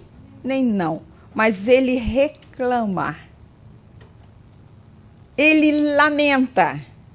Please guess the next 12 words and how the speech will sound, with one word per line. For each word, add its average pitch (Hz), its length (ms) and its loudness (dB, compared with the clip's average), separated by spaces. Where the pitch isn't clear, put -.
que 339 180 2
não 370 300 2
há 392 240 6
ninguém 370 640 -2
que - 140 0
o 339 100 2
possa 339 540 0
levá-lo 269 880 4
e 254 80 -2
jogá-lo 254 840 4
na 214 120 0
água. 190 640 0